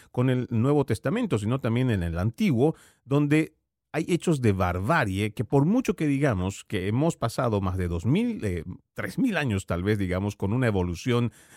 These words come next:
de tecnología, una evolución de la palabra, pero no hemos evolucionado en la parte ética y moral como lo establece también en la Biblia. Y por eso es importante que nosotros también nos hagamos referencia a este libro,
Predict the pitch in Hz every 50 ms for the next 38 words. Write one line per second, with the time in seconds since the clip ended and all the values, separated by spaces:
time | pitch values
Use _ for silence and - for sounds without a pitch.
0 | - - - 107 107 117 104 - 107 92 95 87 82 80 78 78 73 - - -
1 | 175 170 135 110 101 98 92 82 80 104 107 104 95 87 85 85 85 82 - 98
2 | 98 92 85 85 76 - 87 92 110 120 143 156 147 131 113 104 95 95 104 131
3 | 170 208 - - 139 160 165 160 147 - - _ 92 87 80 80 80 78 73 71
4 | - - 90 104 123 135 127 139 143 - 101 82 80 82 - - 101 104 107 -
5 | - 107 - - 123 120 - 113 - - - 85 90 87 95 101 101 107 - -
6 | - - - _ - 170 160 151 156 151 143 - - 143 143 170 180 - - 180
7 | - - 113 107 110 120 131 143 151 - - _ _ _ _ _ _ - 160 160
8 | 170 - - 110 95 87 87 90 135 208 196 139 101 98 101 - 220 247 - 302
9 | - 254 214 170 - 170 - - 277 285 - 220 - 165 139 135 160 165 160 160
10 | 147 - - 123 135 147 143 123 - - - 110 107 139 143 135 123 127 104 -
11 | - 98 110 123 135 123 - 110 - - - 95 98 98 95 98 110 113